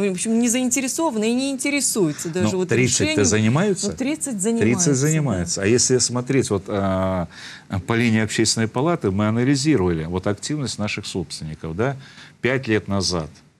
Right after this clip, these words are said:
Speaker 2: Это было где-то три-пять процентов всего лишь.
Speaker 1: То есть прогресс есть.
Speaker 2: И вот каждый
Speaker 1: Да,
Speaker 2: год,
Speaker 1: да,
Speaker 2: и
Speaker 1: да.
Speaker 2: сейчас мы дошли
Speaker 1: Ну,
Speaker 2: где-то
Speaker 1: да.
Speaker 2: до тридцати процентов.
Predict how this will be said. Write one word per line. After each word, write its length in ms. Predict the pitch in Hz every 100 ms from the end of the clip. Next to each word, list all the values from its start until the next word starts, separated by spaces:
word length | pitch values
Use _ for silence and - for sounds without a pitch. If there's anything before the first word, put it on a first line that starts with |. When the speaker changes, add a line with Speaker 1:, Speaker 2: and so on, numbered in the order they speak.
| _ -
Speaker 2:
Это 260 | 101 107
было 260 | 98 107 98
где-то 340 | 85 92 87
три-пять 520 | 85 113 135 131 110 -
процентов 560 | 101 - 95 76 78
всего 320 | - 90 90
лишь. 160 | 80 143
Speaker 1:
То 60 | 180
есть 100 | -
прогресс 500 | 196 190 226 226 190
есть. 480 | 170 160 - - -
Speaker 2:
И 140 | 110
вот 180 | 113 110
каждый 440 | 131 135 95 98
Speaker 1:
Да, 100 | 101
Speaker 2:
год, 260 | 110 170 208
Speaker 1:
да, 40 |
Speaker 2:
и 20 | 98
Speaker 1:
да. 60 |
Speaker 2:
сейчас 400 | - 92 160 143
мы 100 | 107
дошли 360 | 98 98 123 135
Speaker 1:
Ну, 60 |
Speaker 2:
где-то 280 | 104 135 120
Speaker 1:
да. 60 | 92
Speaker 2:
до 80 | 104
тридцати 420 | 110 110 - 123
процентов. 640 | 98 131 135 120 80 78